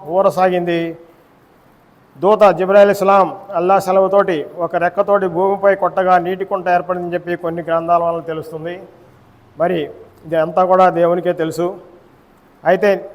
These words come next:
నీరెక్కడా దొరకనందున నిరాశతోటి తనయుని వద్దకు వచ్చుచుండగా పర్వతం దిగువన అల్లా దూత జిబ్-, హజరత్ జిబ్రాయిల్ ఇస్లాం, "ఓ హాజిరా,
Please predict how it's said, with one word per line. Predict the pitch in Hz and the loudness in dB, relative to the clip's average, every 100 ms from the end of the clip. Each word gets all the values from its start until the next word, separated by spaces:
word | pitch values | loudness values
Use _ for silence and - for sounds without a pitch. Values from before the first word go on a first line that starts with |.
| - | -6
నీరెక్కడా | 175 196 202 196 | -2 2 4 4
దొరకనందున | 185 185 190 202 202 196 | 4 4 2 0 0 0
నిరాశతోటి | 185 180 190 165 165 190 180 | 2 2 2 0 -4 -2 -2
తనయుని | 180 175 190 185 | -2 0 0 -2
వద్దకు | 185 185 170 | -2 -2 -4
వచ్చుచుండగా | 165 175 175 175 175 | -6 -6 -4 2 2
పర్వతం | 170 170 175 180 | 4 0 0 -4
దిగువన | 165 165 175 | -4 -2 0
అల్లా | 170 165 175 | 2 2 2
దూత | 170 175 175 | 2 -2 -4
జిబ్-, | 160 170 165 | -8 -10 -8
హజరత్ | 170 165 | -8 -8
జిబ్రాయిల్ | 165 180 180 | -6 -2 -2
ఇస్లాం, | 170 165 170 170 170 - - _ _ _ _ 151 | -4 -2 0 0 -6 -20 -20 _ _ _ _ -6
"ఓ | |
హాజిరా, | 165 170 180 185 196 170 | 0 2 2 4 6 6